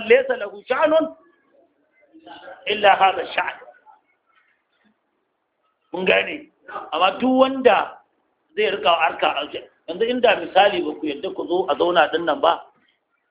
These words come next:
to, i-, wani ba zai ma iya zuwa wani wanda ya wannan zaman ba. Cikin ku na akwai da ku waɗanda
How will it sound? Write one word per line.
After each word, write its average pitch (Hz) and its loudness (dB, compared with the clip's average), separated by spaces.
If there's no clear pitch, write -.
to, 147 -4
i-, 185 -6
wani 254 4
ba 262 6
zai 240 4
ma 180 0
iya 180 -8
zuwa 156 2
wani 151 -8
wanda 151 -12
ya 135 -4
wannan 151 -4
zaman 120 -2
ba. - -12
Cikin 226 0
ku 220 4
na 208 2
akwai 196 0
da 175 -2
ku - -4
waɗanda 160 2